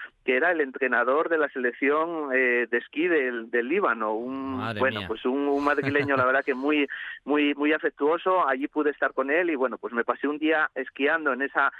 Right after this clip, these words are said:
Speaker 1: en esa zona de los Cedros de Dios y, como te digo, mientras estabas esquiando, estabas viendo el, el Mediterráneo,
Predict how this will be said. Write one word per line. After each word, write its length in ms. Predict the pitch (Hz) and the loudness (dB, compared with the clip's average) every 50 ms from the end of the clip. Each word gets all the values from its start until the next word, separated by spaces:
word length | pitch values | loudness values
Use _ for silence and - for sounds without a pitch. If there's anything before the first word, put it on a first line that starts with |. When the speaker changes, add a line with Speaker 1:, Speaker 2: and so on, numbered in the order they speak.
| - - - - - | -16 -18 -16 -6 -4
Speaker 1:
en 160 | 110 113 127 | -2 0 0
esa 220 | 139 - - 135 - | 0 0 0 -2 0
zona 240 | - 143 147 135 | 0 0 2 2
de 80 | 127 127 | 2 2
los 160 | 123 123 120 - | 0 0 -2 0
Cedros 320 | 151 135 131 139 143 139 | -2 -2 0 0 -2 0
de 120 | 131 139 135 | 0 0 0
Dios 220 | 131 156 185 196 - - | 2 0 0 0 -2 -6
y, 80 | 131 | -6
como 240 | - - 113 107 107 | -2 -2 0 0 0
te 140 | - 113 117 | 0 0 0
digo, 320 | 143 160 - 131 107 101 - | 0 -2 0 0 -2 -2 -4
mientras 580 | 113 104 107 110 113 117 113 110 - 113 113 | -8 -8 -6 -4 -2 -2 -2 0 0 -2 -2
estabas 340 | 117 110 - 135 143 147 147 | -2 -2 0 0 0 0 0
esquiando, 540 | 151 147 - - 147 147 151 165 175 180 175 - - - - - | -4 -8 -4 -2 0 0 0 0 0 0 -2 -2 -10 -14 -6 -6
estabas 360 | - 113 - - 131 135 135 | -4 0 0 2 2 2 0
viendo 340 | 135 139 147 147 151 151 147 | 0 -2 0 2 2 2 2
el, 180 | 139 127 117 - | 2 0 -2 -2
el 160 | 113 120 120 | -4 -4 -2
Mediterráneo, 840 | 117 120 117 117 113 - 123 117 - 127 139 147 160 180 202 214 - | 0 0 0 0 0 0 0 2 2 2 0 0 0 0 0 0 -2